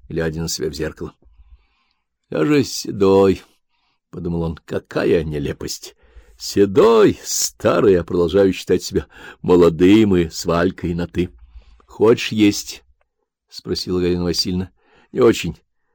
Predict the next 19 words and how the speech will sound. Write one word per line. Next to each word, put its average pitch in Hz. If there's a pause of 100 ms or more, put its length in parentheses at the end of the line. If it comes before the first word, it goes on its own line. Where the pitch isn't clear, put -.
(180)
Уже 104
обедал? 107 (380)
Если 110
бы. 85 (580)
Ляг, 104
отдохни, 90
я 87
сейчас 92
приготовлю 92
кровать». 87 (480)
«Ничего, 107
я 95
так. 92
Зачем 120
же? 85 (560)
Ложись 101
по-настоящему. 90 (320)
А 98
ты?» 117